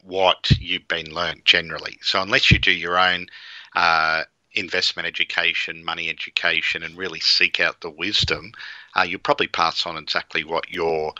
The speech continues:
parents have taught you. So, for example, the financial freedom, uh,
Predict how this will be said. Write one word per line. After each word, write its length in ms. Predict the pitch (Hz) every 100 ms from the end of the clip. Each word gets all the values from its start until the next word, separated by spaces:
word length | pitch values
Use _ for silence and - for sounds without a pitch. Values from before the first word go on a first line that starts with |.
| - - -
parents 400 | - 90 90 -
have 180 | 82 -
taught 380 | - 82 78 -
you. 360 | 82 87 73 - - - - -
So, 280 | - 85
for 240 | 85 - 98
example, 680 | - - 85 82 90 80 82 _
the 100 | 92
financial 540 | - 90 90 87 -
freedom, 600 | 82 - 90 85 82 82 -
uh, 380 | 92 82 80